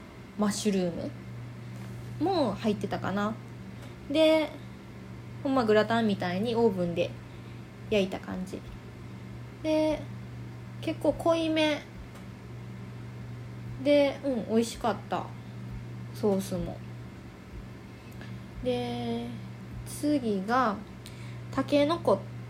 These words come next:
グリーンピース、アワビのリゾット。リゾット大好き。リゾット美味しいよな。で、リゾットのお米も、もち麦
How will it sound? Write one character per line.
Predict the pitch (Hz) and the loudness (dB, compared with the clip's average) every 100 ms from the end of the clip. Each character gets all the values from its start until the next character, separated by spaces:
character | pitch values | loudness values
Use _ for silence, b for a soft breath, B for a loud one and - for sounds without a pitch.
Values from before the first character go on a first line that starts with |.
| - | -2
グ | 240 | 0
リ | 247 | 4
ー | 254 | 2
ン | 254 - | 0 2
ピ | 294 254 | 4 4
ー | |
ス、 | 226 170 - - | 2 -4 -2 6
ア | 285 | 8
ワ | 277 | 8
ビ | 214 190 | 6 2
の | 160 | 0
リ | 185 190 | 0 0
ゾ | 190 | 2
ッ | 175 - | 0 -4
ト。 | 202 - - - - - - - - B B B B - | -8 -8 -10 -10 -10 -10 -10 -10 -10 B B B B -2
リ | 226 214 | 2 4
ゾ | 208 | 4
ッ | |
ト | 196 - 202 | 2 0 2
大 | 214 233 226 | 4 6 4
好 | 220 - - | 2 -2 -6
き。 | 196 190 190 190 185 180 185 - - - - - - | -2 0 0 0 0 -2 -4 -4 -6 -6 -8 -10 -8
リ | 240 | -4
ゾ | 254 | -2
ッ | - | -2
ト | - 214 | -2 0
美 | 226 | 0
味 | |
し | - 294 269 | 0 -2 0
い | 240 | 0
よ | 214 | -2
な。 | 220 240 247 247 254 262 196 B B - | -2 -2 -2 -4 -6 -8 -10 B B -6
で、 | 247 240 240 | -2 0 2
リ | 233 294 | 2 4
ゾ | 320 | 4
ッ | 302 - | 2 0
ト | - | -2
の | 208 190 | 0 0
お | 202 | -2
米 | - 208 208 | 0 0 2
も、 | 202 202 202 196 185 - - | 2 4 4 4 2 0 -4
も | 214 208 | 2 2
ち | 208 - 311 | 2 -2 0
麦 | 294 226 190 175 | 2 2 2 0